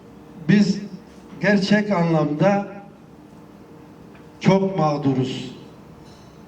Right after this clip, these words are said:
Emlakçı olarak çok mağduruz. Nedenine gelince maalesef birçok insanımız emlakçıyım lafından kaçıyor,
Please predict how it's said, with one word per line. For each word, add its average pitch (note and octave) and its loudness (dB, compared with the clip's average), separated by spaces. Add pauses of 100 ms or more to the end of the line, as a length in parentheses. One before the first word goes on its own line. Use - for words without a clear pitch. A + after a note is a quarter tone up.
(540)
Emlakçı D#3 2
olarak E3+ -2
çok E3 0
mağduruz. B2+ -4 (1600)
Nedenine F#3+ 2
gelince F#3+ 0 (1160)
maalesef E3 0 (1300)
birçok G3 2
insanımız D3+ -2 (840)
emlakçıyım D#3+ 2
lafından D#3 -2
kaçıyor, D#3 2